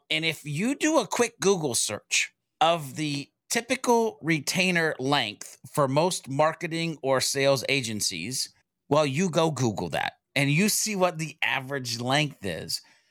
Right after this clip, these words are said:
And so this idea of being enough value to become a large magnet and continue to provide that value to be sticky, I rarely ever worry about the marketing dollars that we're gonna spend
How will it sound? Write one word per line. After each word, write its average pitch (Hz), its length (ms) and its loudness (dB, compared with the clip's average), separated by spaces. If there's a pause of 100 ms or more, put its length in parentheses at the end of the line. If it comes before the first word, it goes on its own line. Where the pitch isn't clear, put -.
(220)
And 156 180 2
so 151 500 0
this 151 400 -2
idea 156 520 0
of 131 360 0
being 214 280 2 (120)
enough 170 320 2
value 117 680 -2
to 127 160 -6
become 143 440 -2
a 135 120 2
large 135 500 2
magnet 139 680 -2 (100)
and 127 220 -2
continue 208 640 -2
to 180 180 -4
provide 147 600 0
that 127 220 -2
value 110 480 -2
to - 180 -4
be 113 220 -8
sticky, 87 680 -2 (260)
I 139 220 0 (280)
rarely 175 800 0
ever 143 360 2
worry 127 420 2
about 120 400 0
the 110 80 -6
marketing 123 640 0
dollars 120 520 2
that 120 140 -4
we're 110 160 0
gonna 104 260 0
spend 117 760 -2